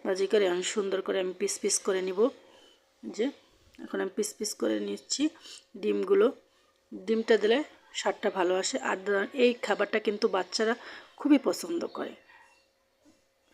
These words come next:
আমি পারি না, just ওনাদের মতো চেষ্টা করছি। এই যে দেখেন, ডিমগুলো এখন পিস পিস করা হয়ে গেছে। এখন আমি চুলায় একটা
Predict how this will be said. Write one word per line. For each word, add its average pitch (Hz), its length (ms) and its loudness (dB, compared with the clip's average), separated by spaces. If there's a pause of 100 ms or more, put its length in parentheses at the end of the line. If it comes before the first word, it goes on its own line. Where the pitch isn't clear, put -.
(360)
আমি 247 240 4
পারি 208 300 4
না, 202 120 0
just 202 400 0 (440)
ওনাদের 214 300 0
মতো 214 200 -4
চেষ্টা 208 400 -2
করছি। - 480 -4 (200)
এই 208 80 -4
যে 185 100 0
দেখেন, 190 320 0
ডিমগুলো 185 380 2
এখন 240 220 -4 (400)
পিস 214 200 -4
পিস 208 160 -2
করা 196 180 2
হয়ে 190 240 2
গেছে। 196 280 0
এখন 220 260 -4
আমি 190 160 -4
চুলায় 196 260 0
একটা 285 240 -4